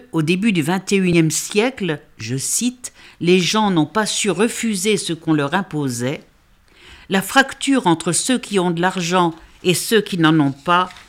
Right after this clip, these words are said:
est une réalité. L'accès aux soins se joue à la loterie, l'enseignement est payant ou organisé par les enseignes commerciales, la rémunération se compte en bons d'achat.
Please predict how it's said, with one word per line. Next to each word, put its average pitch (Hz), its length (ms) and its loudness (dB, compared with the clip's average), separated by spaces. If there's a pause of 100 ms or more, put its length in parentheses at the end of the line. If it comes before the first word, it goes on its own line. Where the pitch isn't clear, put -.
(240)
est 180 160 0
une 175 140 4
réalité. 143 760 0 (840)
L'accès 165 440 2
aux 170 100 4
soins 190 380 0
se 175 200 -2
joue 165 280 0
à 160 40 4
la 151 140 2
loterie, 180 680 -2 (440)
l'enseignement 185 680 2
est 175 100 2
payant 175 640 2
ou 190 160 2
organisé 147 640 0
par 151 220 -4
les 139 180 -2
enseignes 147 580 -2
commerciales, 160 840 -4 (260)
la 160 100 2
rémunération 175 840 2
se - 160 -6
compte 147 460 -4 (100)
en 131 100 0
bons 139 260 0
d'achat. - 520 -6